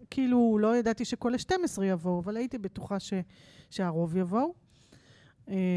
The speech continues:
ומתוך השתים עשרה נשארו במשך שנתיים וחצי,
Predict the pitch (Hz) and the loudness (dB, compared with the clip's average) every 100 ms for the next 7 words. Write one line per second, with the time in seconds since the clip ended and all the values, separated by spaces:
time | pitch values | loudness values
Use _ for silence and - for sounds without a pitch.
0 | 175 175 165 185 185 233 226 - - - | 2 0 0 -2 -2 -2 -2 -2 -6 -4
1 | 208 208 196 - - 180 180 175 175 175 | -2 0 -4 -6 -6 -2 0 0 0 -2
2 | 165 - _ _ _ - _ _ _ - | -6 -12 _ _ _ -20 _ _ _ -8
3 | 196 - 190 214 190 190 175 196 - 190 | -6 -2 0 0 0 -2 -2 -6 -6 -6
4 | 180 202 190 190 185 180 170 165 - 196 | -6 -4 -2 -2 -4 -6 -6 -8 -8 -8
5 | 196 254 240 | -6 -6 -6